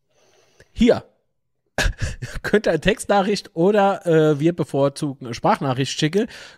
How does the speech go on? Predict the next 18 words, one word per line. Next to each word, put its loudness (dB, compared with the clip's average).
Könnt 2
eure 4
Meinung 4
loswerden. 4
Ja, 4
wie 2
habt -2
ihr 0
den 0
Aufstieg -2
erlebt? 0
Was -2
sagt 0
ihr 2
zum -2
Rückspiel 2
in 2
Dresden? -2